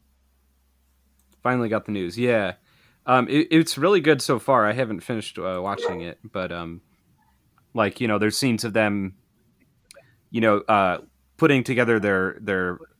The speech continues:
uh, like, flyers and pamphlets and newspapers and stuff, where they're just, like, using typewriters and then, like, cutting out the, the columns and gluing them on a,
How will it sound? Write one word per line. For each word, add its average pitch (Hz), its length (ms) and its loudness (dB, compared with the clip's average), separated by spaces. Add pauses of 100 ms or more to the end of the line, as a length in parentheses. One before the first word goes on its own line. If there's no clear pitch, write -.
uh, 92 80 -4
like, 90 260 -8
flyers 107 760 -2
and 87 360 -8
pamphlets 104 480 -8
and 98 80 -6
newspapers 107 520 -8
and 110 100 -10
stuff, - 380 -8 (560)
where 113 160 0
they're 110 100 2
just, 104 240 -6
like, 107 300 0 (280)
using 120 320 0
typewriters 113 960 0
and 107 160 -2
then, 101 140 -2
like, 101 240 -4
cutting 110 320 -2
out 104 300 -2 (100)
the, 90 400 -4 (300)
the 104 100 -6
columns 104 540 -2
and 104 120 -4
gluing 104 320 -2
them 101 160 -4
on 98 160 -4
a, 92 100 -8